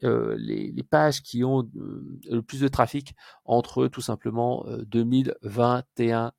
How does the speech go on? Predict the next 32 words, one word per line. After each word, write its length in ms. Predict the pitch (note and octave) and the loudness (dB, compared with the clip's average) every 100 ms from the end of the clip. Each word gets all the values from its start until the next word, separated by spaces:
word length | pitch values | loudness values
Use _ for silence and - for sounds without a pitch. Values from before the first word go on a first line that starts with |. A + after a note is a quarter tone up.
| _ - | _ -2
et 220 | A2+ - _ | -2 -2 _
deux 80 | G#2+ | -6
mille 180 | G2 F#2+ _ | -6 -8 _
vingt, 320 | - - D#3 - - - - | 0 0 0 -4 -20 -20 -14
et 120 | - G#2+ | -4 0
faites 300 | - C#3 - | 2 2 0
comme 180 | A#2+ | -4
ça 300 | A2+ C#3 C#3 A#2+ | 2 4 4 2
une 320 | G#2+ G2+ G2+ | -2 -4 -4
petite 220 | - C3 | -8 -6
évolution 400 | A#2 A#2+ A2 C#3 | -2 0 -2 -4
sur 160 | C3+ G#2+ | -4 -4
les 60 | |
quatre-vingt-dix 400 | A#2 - A#2 A#2 | -4 -4 -4 -2
derniers 240 | G#2+ G#2 G2+ | -2 -2 -2
jours, 320 | C3+ G#3+ - | -4 -4 -6
ça 80 | G2+ | -8
vous 80 | |
donnera 180 | G2+ G#2 | -6 -4
une 160 | G#2 G2+ - - | -4 -6 -14 -2
bonne 140 | B2 | -2
idée. 200 | G2+ A2 E3+ - - - - _ | 0 -4 -2 -2 -4 -10 -14 _
Et 140 | C#3+ | 4
sur 160 | E3+ - | 4 4
les 80 | B2 | 0
pages 200 | - B2 | 0 0
à 60 | |
fort 160 | A2+ G#2 | -2 -4
trafic, 380 | - - D#3 - | -10 -8 -8 -4
ben, 120 | A#2 | -2
vous 20 | A2+ | -2
faites 340 | - - G#2 | -4 -6 -6